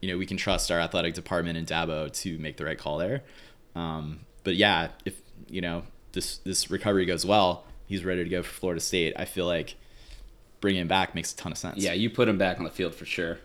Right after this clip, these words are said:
Speaker 2: Um, well, I mean, the biggest thing out of all of it, it, it's good to know that he's okay, and this isn't a career-threatening injury or anything like that. I mean, the fact that he was gonna try to walk off the field,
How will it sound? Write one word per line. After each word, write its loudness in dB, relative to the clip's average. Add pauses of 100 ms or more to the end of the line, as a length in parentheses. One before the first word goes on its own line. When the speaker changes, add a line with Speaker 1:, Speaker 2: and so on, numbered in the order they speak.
(120)
Speaker 2:
Um, 2 (340)
well, 8
I 10
mean, 8
the 6
biggest 8
thing 6
out 4
of 2
all 6
of -2
it, -2
it, 0
it's 0
good 8
to 4
know 8
that 4
he's 2
okay, 2 (100)
and 0
this -2
isn't 2
a 2
career-threatening 2
injury 4
or 6
anything 4
like 2
that. 2 (520)
I 0
mean, 4
the -2
fact 2
that 2
he 4
was 4
gonna 4
try 4
to 4
walk 2
off 2
the -8
field, -2